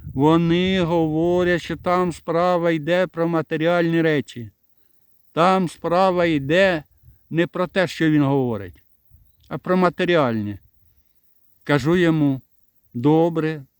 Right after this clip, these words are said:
я не спорю з ними, не суперечу їм,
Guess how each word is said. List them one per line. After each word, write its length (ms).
я 440
не 140
спорю 540
з 80
ними, 400
не 100
суперечу 760
їм, 360